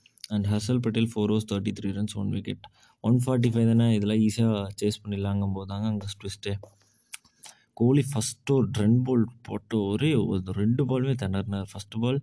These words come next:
செகண்ட் பால் லைட்டா, அ, ஒரு கரெக்டா ஃபீல் பண்ணி வச்சிருந்தாங்க, கரெக்டா குத்தி டேரன் மிச்சல் பிடிச்சாரு. அதுக்கப்புறம் பார்த்தீங்கன்னா, அடுத்து ஒரு ஃபோர் அடிச்சார்,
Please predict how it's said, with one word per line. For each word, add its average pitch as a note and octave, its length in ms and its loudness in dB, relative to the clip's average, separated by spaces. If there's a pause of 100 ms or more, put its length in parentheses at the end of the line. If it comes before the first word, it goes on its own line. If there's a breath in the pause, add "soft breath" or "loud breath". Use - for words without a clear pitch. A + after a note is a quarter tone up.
(320 loud breath)
செகண்ட் D3+ 320 -2
பால் D#3 240 -2
லைட்டா, C3+ 640 -2 (840 loud breath)
அ, G#2+ 100 -4 (580)
ஒரு A2 420 2
கரெக்டா A#2+ 420 -2
ஃபீல் C3 220 0
பண்ணி A2 380 0
வச்சிருந்தாங்க, A2+ 680 2
கரெக்டா C3+ 460 -4
குத்தி B2+ 460 -2
டேரன் G#2 380 2
மிச்சல் G2 460 -4
பிடிச்சாரு. G#2 580 -4 (580 loud breath)
அதுக்கப்புறம் C#3 680 0
பார்த்தீங்கன்னா, C3 520 2 (480 loud breath)
அடுத்து A#2+ 300 2
ஒரு A#2 100 6
ஃபோர் B2+ 380 2
அடிச்சார், G#2+ 200 2